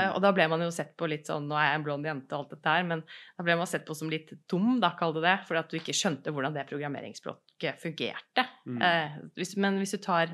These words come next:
Speaker 2: dagens, kall det ungdom eller unge voksne, sier jo liksom bare, «Ja, men da gidder jeg ikke å bruke det, hvis ikke dette funker.»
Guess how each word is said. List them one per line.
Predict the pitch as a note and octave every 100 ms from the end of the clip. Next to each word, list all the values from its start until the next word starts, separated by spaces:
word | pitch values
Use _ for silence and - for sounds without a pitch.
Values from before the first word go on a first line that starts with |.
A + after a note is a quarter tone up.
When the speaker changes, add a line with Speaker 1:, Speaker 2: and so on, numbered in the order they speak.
| E3
Speaker 2:
dagens, | D3+ C#3 C#3 D3 -
kall | D#3+ D3+
det | E3
ungdom | E3 C#3+ D3 D3
eller | D3+ D#3
unge | E3+ C#3+
voksne, | E3+ - - F3+
sier | F#3+ D#3 C#3+
jo |
liksom | C3+ C#3+
bare, | C3 C3 C3
«Ja, | - - F3+
men | F3
da |
gidder | D#3 C#3
jeg |
ikke | D3+
å | D#3
bruke | C3+ - F#3+
det, | -
hvis | F3
ikke | - D3+
dette | D3+ -
funker.» | D#3+ -